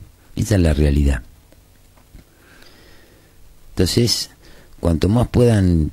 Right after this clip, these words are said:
pilotear los datos, dibujarlo, hacer analogías que poco sentido común tienen, eh,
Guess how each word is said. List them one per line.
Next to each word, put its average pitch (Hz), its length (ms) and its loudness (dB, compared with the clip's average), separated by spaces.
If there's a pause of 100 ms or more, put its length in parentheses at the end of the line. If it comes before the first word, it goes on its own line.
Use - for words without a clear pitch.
(140)
pilotear 90 480 2
los 98 220 4
datos, 98 520 4
dibujarlo, 82 960 2 (320)
hacer 104 340 2
analogías 90 800 2
que 71 340 -2 (800)
poco 76 840 0
sentido 85 500 4
común 87 480 2
tienen, 98 640 2 (760)
eh, 71 680 -6